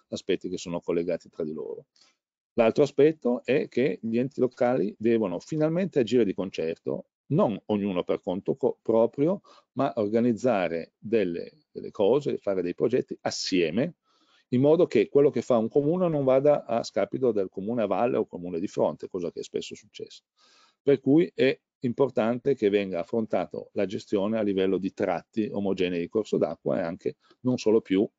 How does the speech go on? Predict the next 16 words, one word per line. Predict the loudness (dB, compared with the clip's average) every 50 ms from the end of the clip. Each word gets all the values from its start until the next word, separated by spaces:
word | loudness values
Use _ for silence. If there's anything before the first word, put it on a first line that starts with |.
| _ _
che | -2 0
ogni | 2 2 2 2 2
comune | 0 0 0 0 0 0 -2 -2
faccia | -2 -4 -4 -6 -6 -6 -6 -4 -4 -6
i | -8 -12
suoi | -10 -8 -6 -4
lavori | -4 -4 -4 -4 -4 -4 -6 -8 -12 _
di | -10 -8 -8
manutenzione | -6 -8 -8 -8 -8 -8 -8 -8 -6 -6 -4 -4 -4 -6 -8 -12 _ -20 -20 -18 _
e | -4 -2
le | -2 -2
sue | -2 -2 -4 -2
opere. | -2 -4 -6 -6 -12 -20 -20 _ _ _ -20 -20 _ _
Questo | _ -2 0 2 0 0 0
è | -2 -4
fondamentale. | -2 -2 -2 -2 -2 -4 -6 -8 -10 -12 -12 -12 -12 -16 -20